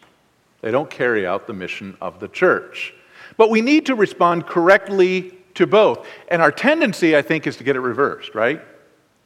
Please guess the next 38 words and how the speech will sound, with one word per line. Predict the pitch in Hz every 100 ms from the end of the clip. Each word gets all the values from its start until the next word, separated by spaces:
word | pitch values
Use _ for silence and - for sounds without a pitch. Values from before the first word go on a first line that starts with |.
| _ _ _ _ _
We're | 156
scared | 156 - 196 233 254
of | 190 156
the | 165
unruly, | 151 143 151 185 156 120 120
so | 147 131
we | 120 123
let | 123 139 156 165 127
them, | 139 143 143 139 131
we, | 135 139 110
we, | 131
we | 123 131 123
just | 123 120
sort | 139 131
of |
encourage | 110 104 156 156 143 113
them | 120 127 123
and, | 101 - - -
and, | 123 113 110 123
and, | 113 104 - - -
and, | 113 113
and | 110 107 - - _
try | - 156 160
to | 139 131
appease | 113 170 180 170 117
them. | 107 87 104 143 - _ _ - -
And | - 165 170
with | 160
the | 151
timid, | - - 262 208 156
we | 160
say, | - 180 156
"Just | 123 185 123
get | 104 302
in | 339
line, | 311 294 180 127 120
do | 120 302
something." | 262 214 123 - 90